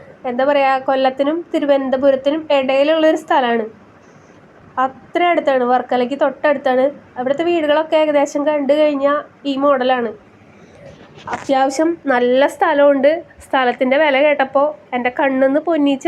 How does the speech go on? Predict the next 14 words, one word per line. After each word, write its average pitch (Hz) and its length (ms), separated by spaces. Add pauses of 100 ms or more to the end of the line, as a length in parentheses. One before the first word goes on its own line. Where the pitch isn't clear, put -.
പറന്നു 320 240
എന്ന് 277 140
പറഞ്ഞ 262 240
പോലത്തെ 254 260
അവസ്ഥയാണ്. 226 400 (540)
അത്രയും 294 520
ചീപ്പ് 311 380
റേറ്റിന് 269 400 (480)
അത്രയും 285 460
സ്ഥലം. 226 320 (720)
നമ്മുടെ 240 400
അവിടുത്തെ 277 340
സ്ഥലത്തിൻ്റെ 262 500
വിലയൊക്കെ 254 360